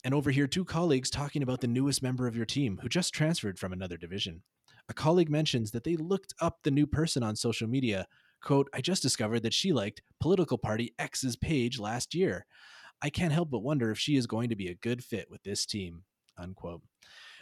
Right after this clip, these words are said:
And then there's a little bullet park for your, bullet points for your reflections. "What assumptions are being made? What negative impacts may result from this bias? What would you say or do to interrupt the potential <laughs> biases in this scenario?" Um,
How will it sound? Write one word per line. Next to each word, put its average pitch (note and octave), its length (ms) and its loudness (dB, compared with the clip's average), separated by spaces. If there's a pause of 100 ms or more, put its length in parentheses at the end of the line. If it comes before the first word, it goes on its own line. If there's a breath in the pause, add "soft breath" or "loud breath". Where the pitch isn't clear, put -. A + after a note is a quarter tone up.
And G#2+ 80 -4
then A2 80 0
there's G#2 160 -2
a G2+ 40 -2
little F#2+ 140 -2
bullet F#2 320 -6
park F2+ 280 -8
for G2 180 -8
your, F#2 320 -8
bullet C#3+ 240 2
points A2+ 240 -4
for - 80 -8
your G2+ 140 -4
reflections. F#2 500 -8
"What G#3 100 -2
assumptions A#3 400 0
are G#2+ 60 0
being G2+ 220 -6
made? G2 260 -6 (120)
What F#3+ 120 -2
negative F3+ 320 6
impacts C3 480 2
may B2+ 100 0
result C3+ 280 2
from B2 100 -2
this A#2+ 140 -2
bias? A2+ 340 -2 (300 loud breath)
What C4 100 4
would C#4 100 6
you B3+ 60 8
say A#3 180 4
or A3+ 80 6
do G#3 140 6
to C3+ 100 4
interrupt D3 320 2
the B2+ 60 -2
potential B2 380 0
<laughs> G#2+ 80 -4
biases A2+ 360 0
in A#2 60 0
this A2 160 -2
scenario?" G#2 520 -4 (600 loud breath)
Um, A2 420 2